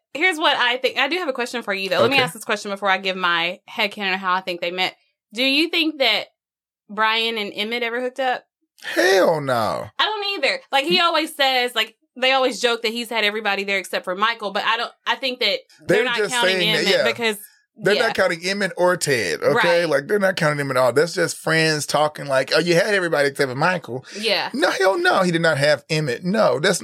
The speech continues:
Speaker 2: that's not his type.
Speaker 1: Yeah.
Speaker 2: That's not what he's going for. You know, I don't
Speaker 1: Well, and I think, well, because of the way that I feel like he met Emmett, I don't think he would have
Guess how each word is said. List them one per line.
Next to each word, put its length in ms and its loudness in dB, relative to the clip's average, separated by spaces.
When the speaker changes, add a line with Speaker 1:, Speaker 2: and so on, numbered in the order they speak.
Speaker 2:
that's 200 0
not 220 2
his 260 -4
type. 500 -4
Speaker 1:
Yeah. 260 0
Speaker 2:
That's 140 2
not 100 -2
what 80 -2
he's 100 -6
going 300 2
for. 400 -2
You 100 2
know, 140 6
I 120 4
don't 40 4
Speaker 1:
Well, 160 4
and 100 0
I 80 2
think, 320 -2
well, 160 4
because 320 2
of 80 -4
the 80 4
way 160 4
that 120 2
I 120 0
feel 120 -2
like 120 0
he 140 -8
met 260 0
Emmett, 380 0
I 160 0
don't 180 -4
think 200 -2
he 180 -6
would 180 -2
have 240 -2